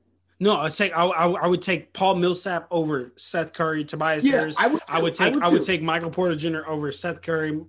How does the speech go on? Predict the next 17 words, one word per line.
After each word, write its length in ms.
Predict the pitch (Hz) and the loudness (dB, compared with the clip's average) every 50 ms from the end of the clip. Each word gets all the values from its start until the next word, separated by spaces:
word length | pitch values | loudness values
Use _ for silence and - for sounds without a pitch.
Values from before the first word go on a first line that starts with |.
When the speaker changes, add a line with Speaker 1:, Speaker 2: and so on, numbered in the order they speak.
| - 214 208 | -10 -6 -2
Speaker 1:
uh, 300 | 190 160 147 139 135 127 - - - _ _ _ | 0 0 0 0 -2 -4 -8 -14 -20 _ _ _
um, 640 | - 147 135 127 123 117 117 117 117 110 110 117 - - - _ | -10 -8 -8 -8 -8 -8 -8 -8 -8 -10 -12 -14 -16 -18 -18 _
Tobias 360 | - - 170 165 160 151 151 | -6 -2 -2 -2 -2 -2 -4
Harris. 340 | - 175 170 160 156 151 - - _ _ _ | -2 0 0 0 0 -2 -6 -12 _ _ _
So 220 | - - 190 185 | -4 -2 -2 0
I'm 160 | 170 185 208 | 0 0 -2
just 140 | 190 185 - | -2 -2 -2
showing 220 | - 240 247 220 | -2 -2 0 2
you 60 | 185 165 | 0 0
that 140 | 156 139 | 0 -2
I 160 | 151 175 185 175 | -2 0 0 0
really 380 | 160 151 156 190 208 180 165 | 0 0 2 4 4 4 2
think 280 | - - 208 233 233 - | 0 0 -2 -2 -2 -2
that 140 | 143 135 135 | -8 -10 -8
the 120 | 143 131 | -8 -8
Nuggets 400 | 139 139 156 170 175 156 135 - | -6 -4 -4 -4 -4 -4 -8 -8
have 200 | - 165 170 - | -8 -8 -8 -10